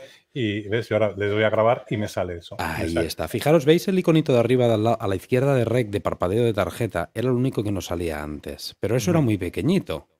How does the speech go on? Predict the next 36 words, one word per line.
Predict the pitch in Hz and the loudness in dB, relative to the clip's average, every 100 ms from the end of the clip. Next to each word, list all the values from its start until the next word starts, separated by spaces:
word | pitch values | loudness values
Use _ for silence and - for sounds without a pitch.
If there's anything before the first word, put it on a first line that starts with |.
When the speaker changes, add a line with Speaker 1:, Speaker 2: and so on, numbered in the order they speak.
| _ _ - | _ _ -6
Speaker 2:
Y | 98 | -6
entonces | 90 127 147 139 | -2 -2 -2 0
a | |
veces, | 135 139 151 | 0 0 -2
pues, | - 151 151 - _ - | 2 2 2 -6 _ -6
pensabas | 92 117 131 95 | -2 2 0 0
que | 87 | -2
le | |
habías | 87 101 113 | 0 0 0
dado, | 139 143 | 0 -2
no | - 113 | -2 0
le | 120 | 0
habías | 117 123 120 | 2 2 2
dado | 123 | 0
y | 123 | 0
no | 120 | -2
te | 110 | -4
fijabas. | 76 - 73 71 67 - - - | -8 -8 -6 -6 -12 -18 -20 -14
Y | - | -2
ahora | 92 110 | 0 2
con | 107 90 | 0 0
este | 101 139 - 87 | 0 -2 -4 -4
Speaker 1:
Sí. | |
Speaker 2:
marco | 87 85 95 | -2 -2 -2
rojo, | 107 - 82 | -2 -4 -8
que | - 76 | -8 -10
si | - 85 80 _ _ | -8 -8 -10 _ _
grabáis | 82 78 85 | -8 -4 -4
vídeo, | 87 90 117 - | -4 -4 -4 -6
os | 78 | -10
recomiendo | 76 - 78 78 85 | -10 -10 -10 -6 -8
que | 95 | -8
le | 80 78 | -6 -8
activéis | 76 - 76 80 82 92 | -10 -14 -10 -6 -6 -4
la | 90 | -4
opción, | - 98 90 | -4 -4 -4